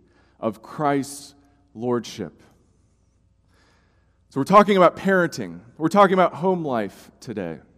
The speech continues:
And when I say that, many of you are saying, "Okay, well, this message is clearly not for me because either I,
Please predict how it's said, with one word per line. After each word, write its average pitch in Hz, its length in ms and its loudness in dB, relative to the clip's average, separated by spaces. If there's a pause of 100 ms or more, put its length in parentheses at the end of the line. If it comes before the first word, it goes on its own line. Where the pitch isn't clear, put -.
(720)
And 165 120 0
when 185 80 4
I 175 120 4
say 240 240 8
that, 208 180 10
many 226 260 6
of 180 140 4
you 185 180 4
are 165 80 2
saying, 165 220 0
"Okay, 165 240 4
well, 143 680 0
this 160 180 -4
message 165 360 0
is 127 100 -8
clearly 160 320 -2
not 135 240 -2
for 135 80 -10
me 123 240 -6
because 113 480 -6 (540)
either 160 280 6
I, 143 120 0